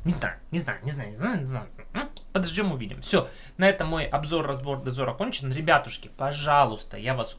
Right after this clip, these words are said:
очень-очень-очень прошу, ставьте лайк. Если вам нравится видео, поставьте лайк, потому что эт-, вот сейчас монетизации как таковой нет, проталкивания как такового нигде нет, потому что все алгоритмы летят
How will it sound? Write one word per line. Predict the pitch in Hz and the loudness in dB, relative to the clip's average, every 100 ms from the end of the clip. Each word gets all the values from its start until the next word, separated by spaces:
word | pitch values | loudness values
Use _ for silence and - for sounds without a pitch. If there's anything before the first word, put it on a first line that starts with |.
| - | -2
очень-очень-очень | 175 190 175 147 139 135 127 127 | 4 4 2 -4 -4 -4 -4 -4
прошу, | - 120 - - | -10 -12 -14 -14
ставьте | - 131 135 - 143 | -6 -4 -4 -4 0
лайк. | 135 123 - | 2 2 -2
Если | 143 156 | -8 -2
вам | 156 156 135 | -2 -2 -4
нравится | - 139 151 139 123 - | -6 2 4 4 0 -8
видео, | 117 113 107 | -8 -6 -8
поставьте | - 123 - 151 - 131 | -6 -6 -2 -2 -2 -4
лайк, | 143 180 - | -2 -2 -4
потому | 127 135 147 | -6 -4 -4
что | - 135 - - - - 147 | -4 -6 -8 -16 -16 -4 2
эт-, | 170 - | 2 0
вот | 156 175 | -2 0
сейчас | - 170 - 151 120 - - - - | 0 -4 2 2 2 -4 -16 -14 -2
монетизации | 135 190 190 185 208 - 220 | 0 0 0 2 4 4 0
как | 196 185 | -4 -2
таковой | - 185 170 170 190 170 | -2 0 2 4 4 2
нет, | 135 131 117 - - - - - | -2 -2 -4 -10 -16 -16 -16 -6
проталкивания | 135 156 156 202 220 220 214 214 | -2 0 6 6 6 2 -6 -6
как | 208 196 - | -6 -6 -2
такового | 202 202 190 190 208 | -2 0 2 4 2
нигде | 202 190 160 147 175 190 | 2 0 -2 -2 0 0
нет, | 156 139 113 - - | 0 -2 -4 -6 -10
потому | - 175 | -4 -4
что | 185 185 | -4 -6
все | - - - - 190 226 | -6 -8 -8 -2 2 2
алгоритмы | 226 196 202 226 202 214 | 2 0 0 -2 -4 -2
летят | 202 190 - 180 202 | -2 -2 2 2 2